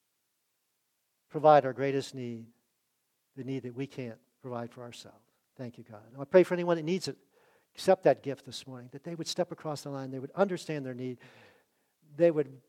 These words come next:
want to be forgiven, they would want to have clear conscience, they want to have peace and fulfillment in their life. All you have to do is say, "Yes, Jesus." And he will change you, transform you.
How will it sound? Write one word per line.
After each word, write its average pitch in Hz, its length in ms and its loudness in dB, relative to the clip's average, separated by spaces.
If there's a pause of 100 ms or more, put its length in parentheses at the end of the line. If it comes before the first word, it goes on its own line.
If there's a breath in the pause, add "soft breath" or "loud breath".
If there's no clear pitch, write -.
want 214 300 8
to 156 80 -8
be 147 100 0
forgiven, 127 520 -6
they 143 120 2
would 143 140 -6
want 208 300 4
to 160 80 2
have 139 140 -2
clear 139 220 -6
conscience, 123 540 -14
they 151 100 -6
want 160 200 -8
to 147 40 -6
have 135 220 -4
peace 151 400 -10 (880)
and 131 80 -20
fulfillment 127 560 -6 (320)
in 117 100 -16
their 110 120 -16
life. - 380 -20 (840)
All 135 100 0
you 143 60 8
have 139 100 4
to 131 80 -16
do 139 80 -4
is 123 80 -6
say, 123 120 -8
"Yes, 117 260 -10
Jesus." - 480 -20 (840)
And 123 100 -12
he 139 120 0
will 123 240 -6 (720)
change 185 480 2
you, 123 100 -8
transform 151 720 -4
you. 104 240 -12